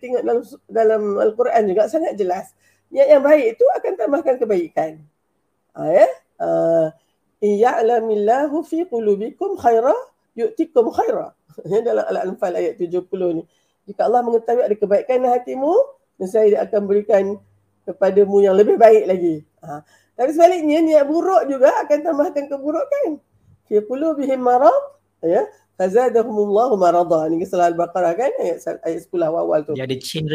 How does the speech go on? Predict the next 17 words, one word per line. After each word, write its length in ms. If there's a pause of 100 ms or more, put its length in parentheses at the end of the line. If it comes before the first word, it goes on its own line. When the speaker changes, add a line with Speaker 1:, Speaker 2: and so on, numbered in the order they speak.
(100)
Speaker 2:
reaction 480
dia. 160 (760)
Speaker 1:
yes. 960
Ha. 80 (320)
Speaker 2:
Hmm. 180
Speaker 1:
Itu 140
sebabnya, 480
Doktor 320
Has, 240
kadang-kadang 480
bila 320
katalah 320
perkahwinan 640
kita 240
mungkin, 320
ya, 160
bertemu 320